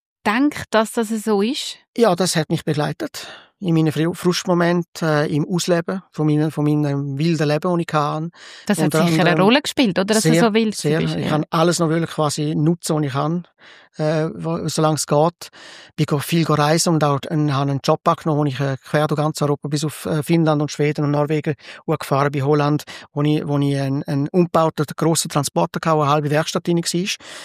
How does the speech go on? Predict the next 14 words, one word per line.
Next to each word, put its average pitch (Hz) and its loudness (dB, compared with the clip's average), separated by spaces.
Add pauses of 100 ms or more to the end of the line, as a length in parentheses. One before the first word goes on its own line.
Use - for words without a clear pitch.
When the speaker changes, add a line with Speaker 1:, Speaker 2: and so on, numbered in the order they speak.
(240)
Speaker 2:
Und 151 2
wo 147 2
ich 143 0
da, 139 0 (360)
äh, 165 -2 (260)
viele 214 2
Aufträge 190 -2
hatte, 170 2
wo 165 2
ich 151 0
Montage 147 0
gemacht - -6
habe, 151 0
repariert 143 -4